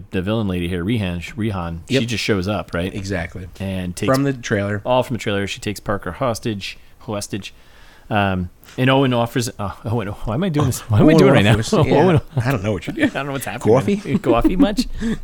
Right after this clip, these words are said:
Speaker 1: Owen offers himself. Um, he's like, "Take me instead of, you know, her, blah, blah, blah,
Speaker 2: Yeah.
Speaker 1: whatever." And the mom notices, Lily notices, like, "Oh, he, he'll, seems like he'll do anything to, like, you know,
Speaker 2: She starts coming
Speaker 1: he
Speaker 2: around.
Speaker 1: cares," right?
Speaker 2: Mm-hmm.
Speaker 1: Uh, and then Rooker, he shows up.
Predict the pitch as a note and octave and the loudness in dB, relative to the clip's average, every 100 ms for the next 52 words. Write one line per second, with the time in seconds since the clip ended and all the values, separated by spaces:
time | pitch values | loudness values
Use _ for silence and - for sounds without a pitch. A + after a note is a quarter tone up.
0 | - - A#2 E3 C#3+ C#3 B2 A2 E2+ - | -10 -4 0 4 4 4 0 -2 -2 -2
1 | G2+ F2+ - - - - - - - A#2+ | -4 -6 -10 -20 -20 -20 -20 -14 2 4
2 | G#2 G2 F2+ - - - C#3 A2 - - | 6 4 0 -6 -14 0 2 2 -2 -8
3 | - E3 C3+ B2 A#2 A2+ A2 - - A2+ | 0 0 4 4 6 4 2 -2 2 4
4 | G2 G#2+ F#2 F2 F#2+ F#2+ F2+ F2 D#2+ D2+ | 4 2 2 2 2 0 0 -4 -6 -6
5 | D#2 D#2 D#2 D#2 E2+ A2+ A#2+ A2+ G#2 F#2 | -6 -6 -6 -6 -2 2 4 4 4 2
6 | F2 F2+ F#2 F#2 F2+ F2 F2 - F2 A2+ | 0 -4 -4 -2 -2 -2 -6 -8 -4 -2
7 | G#2 G#2+ G2+ F2 - - G#2+ F2 - - | 0 -2 -4 -6 -12 -6 -6 -6 -14 -6
8 | G#2+ F#2 - F2 F2 E2 E2 D#2 D#2+ D2+ | -4 -4 -6 -6 -6 -8 -10 -12 -14 -14
9 | - A#1+ D#2+ - - G2+ - G#2+ G#2+ G2 | -16 -16 -14 -10 -6 -4 -2 -2 0 0
10 | E2+ D#2+ C2 - F#2+ G2 - G2+ F#2 G2+ | -2 -4 -8 -6 -4 -4 -6 -8 -6 -6
11 | F#2 - - A2 G#2 G2 F#2+ A2 A2 G2+ | -8 -8 0 4 6 4 2 0 0 0
12 | G2 F#2+ - - - - - B2+ A#2+ G#2+ | -2 -4 -14 -20 -20 -14 0 2 4 4
13 | G2+ A#2 - G#2 F#2 F#2+ | 4 4 4 2 2 0